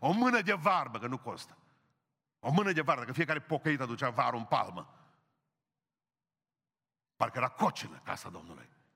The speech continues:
Ce ne reprezintă pe noi? N-avem. N-avem. Păi stau, stă casa Domnului pitită și vilele deasupra. Turnuri și turnulețe.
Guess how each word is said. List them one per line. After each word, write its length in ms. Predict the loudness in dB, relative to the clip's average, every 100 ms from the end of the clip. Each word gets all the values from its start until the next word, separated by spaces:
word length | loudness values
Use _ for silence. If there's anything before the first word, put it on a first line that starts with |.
| _ _ _ _ _ _ _ -6
Ce 140 | 0
ne 120 | 0
reprezintă 560 | 0 -2 -4 -4 -8 -8
pe 100 | -10
noi? 280 | -12 -14 -20 _ _ _ _ _ _ _ _ _ _ _ _ _ -8
N-avem. 640 | 0 4 4 0 -6 -12 -18 _ _ _ _ _ _ _ -4
N-avem. 600 | 2 4 2 0 -6 -10 -20 -20 _ _ _ _ _ _ _ _ _ _ _
Păi 160 | -4 -4
stau, 420 | 0 0 0 -4 -10 -6
stă 180 | 0 0
casa 300 | 0 0 0
Domnului 300 | 0 0 -2
pitită 400 | -2 -4 -2 -2
și 160 | -2
vilele 440 | -4 2 2 2 0
deasupra. 520 | -2 -4 -10 -10 -18 -20 _ _ _ _ _ _ _
Turnuri 400 | 0 2 2 0
și 100 | -4
turnulețe. 720 | -2 0 2 0 -2 -10 -18